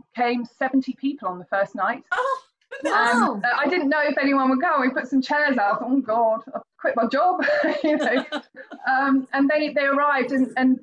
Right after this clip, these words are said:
Speaker 1: by the end of the first hour and a half, they were on their feet, shouting, cheering. Some of them were crying. They'd been told years ago that they couldn't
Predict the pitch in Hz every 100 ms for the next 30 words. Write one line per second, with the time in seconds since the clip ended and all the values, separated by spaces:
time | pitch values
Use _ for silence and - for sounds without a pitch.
0 | - 277 277 285 302 277 269 - 277 262
1 | 294 247 233 233 254 226 - 233 214 247
2 | 226 226 - 254 247 - - _ _ _
3 | - - 269 262 262 262 254 - 277 262
4 | 247 247 233 _ - 254 247 233 226 -
5 | 269 254 254 262 254 226 220 226 214 240
6 | 220 214 233 233 233 220 220 214 - 208
7 | - 208